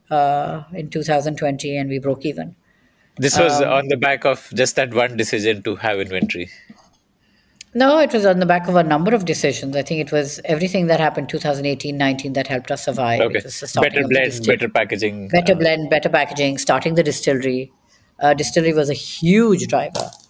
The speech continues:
Speaker 1: uh, of, of everything that happened.
Speaker 2: And the
Speaker 1: Uh,
Speaker 2: distillery is essentially providing the, the input to other, uh, uh,
Speaker 1: Yeah,
Speaker 2: bottlers.
Speaker 1: it was providing input to other bottlers. It was providing input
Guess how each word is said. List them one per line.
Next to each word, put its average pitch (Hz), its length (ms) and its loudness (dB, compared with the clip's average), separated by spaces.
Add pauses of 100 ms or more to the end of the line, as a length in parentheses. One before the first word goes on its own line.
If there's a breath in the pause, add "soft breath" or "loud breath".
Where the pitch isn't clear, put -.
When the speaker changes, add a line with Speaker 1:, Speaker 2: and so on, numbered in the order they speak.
(520 soft breath)
Speaker 1:
uh, 139 440 4
of, 143 280 2 (180)
of 147 260 2
everything 151 420 -4
that 139 120 4
happened. 135 480 -6 (640 soft breath)
Speaker 2:
And 135 480 0
the - 20 4
Speaker 1:
Uh, 165 60 -4
Speaker 2:
distillery 180 460 2
is 185 80 2
essentially 170 520 0
providing 135 540 2
the, 131 420 4
the 120 180 2
input 117 360 -2
to 127 140 2
other, 104 360 2 (220)
uh, 98 40 2
uh, 90 280 0 (840)
Speaker 1:
Yeah, 226 200 4
Speaker 2:
bottlers. - 220 -4
Speaker 1:
it 180 160 0
was 175 340 2
providing 175 400 4
input 165 400 -2
to 165 140 4
other 147 180 4
bottlers. 160 640 4
It 160 120 -4
was 147 120 -8
providing 147 460 2
input 139 500 -4